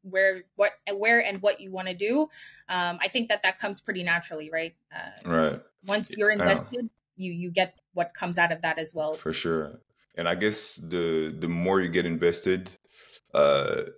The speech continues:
Speaker 2: the, the, the, the easier it is, it, it is to, to see and experience different aspects of the company, different, uh, tasks, and from there you can, uh, you can see what, what you like, right?
Speaker 1: A hundred percent.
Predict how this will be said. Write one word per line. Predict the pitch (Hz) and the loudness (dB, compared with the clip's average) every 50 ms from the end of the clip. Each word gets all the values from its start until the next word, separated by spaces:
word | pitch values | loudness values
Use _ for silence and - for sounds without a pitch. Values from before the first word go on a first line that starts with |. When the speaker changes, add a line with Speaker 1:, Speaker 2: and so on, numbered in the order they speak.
| _ _ _ - | _ _ _ -8
Speaker 2:
the, | 82 80 82 80 73 65 | -2 2 4 4 4 4
the, | 71 82 85 85 - | 2 2 2 2 2
the, | 95 87 - 85 | 0 0 0 0
the | 85 92 82 92 | 0 0 2 4
easier | 104 98 95 98 98 95 | 2 4 4 4 2 2
it | 92 - - - | 2 -2 -4 -6
is, | 87 87 87 | -4 -2 0
it, | 92 90 76 71 71 - _ _ _ _ - - | 0 0 -2 -4 -6 -12 _ _ _ _ -6 -2
it | - 92 98 | 0 2 2
is | 95 - | 2 2
to, | - - 90 87 82 80 82 80 - - _ _ _ _ _ _ _ _ _ _ _ _ _ _ - | 0 0 0 0 0 0 -2 -4 -6 -12 _ _ _ _ _ _ _ _ _ _ _ _ _ _ -10
to | - 92 | -8 -4
see | 87 - - 104 95 95 95 95 95 - | -2 -2 0 2 2 2 4 2 2 2
and | - 80 82 82 82 80 - | 4 4 4 4 2 2 0
experience | 85 - - - 90 90 87 80 | -2 -4 -2 0 0 2 0 0
different | 82 78 85 82 - - 85 82 82 80 - - - - - _ _ - | -2 -2 -2 -2 -2 -2 -2 -2 -2 -4 -8 -12 -16 -16 -20 _ _ -4
aspects | - 78 - - - 113 110 - - | -4 -4 -2 0 2 2 2 2 0
of | 82 | -8
the | 78 76 | -8 -8
company, | - 92 90 80 - 92 90 92 92 92 | -8 -8 -6 -4 -2 -2 -2 0 -2 -2
different, | 87 80 80 78 - - 85 82 82 - - - _ _ _ _ _ - - | -2 -2 -2 -2 0 0 -2 -2 -2 -6 -14 -20 _ _ _ _ _ 0 0
uh, | 76 76 76 73 73 73 71 73 - - | 2 0 -2 -2 -4 -4 -8 -10 -6 0
tasks, | - 92 90 90 90 90 - - - - - - | 2 4 4 4 4 2 -2 -6 -10 -8 -8 -4
and | - 82 82 80 78 76 | -4 -4 -4 -4 -6 -6
from | - 80 78 80 | -4 -4 -2 0
there | 80 85 85 | 2 2 2
you | 85 80 | 2 2
can, | - 78 76 78 71 69 - _ _ _ _ _ - | 0 -2 -2 -2 -4 -10 -12 _ _ _ _ _ -10
uh, | - - - - - - _ _ _ - | -8 -8 -8 -8 -12 -16 _ _ _ -12
you | - 80 | -8 -4
can | - 80 78 | -2 -2 0
see | - - 87 | 0 -2 0
what, | 78 78 73 71 - _ _ | 2 2 2 2 -2 _ _
what | - 73 71 - | -6 -6 -4 -2
you | 78 76 | 0 2
like, | 76 76 71 - | 2 2 2 0
right? | - 73 76 76 69 _ _ _ _ _ _ _ _ _ _ _ _ _ - | 0 0 0 -2 -2 _ _ _ _ _ _ _ _ _ _ _ _ _ 0
Speaker 1:
A | 240 | 2
hundred | 254 262 269 262 | 2 2 0 -2
percent. | - 214 - - 190 185 165 | -4 -2 0 0 0 -2 -2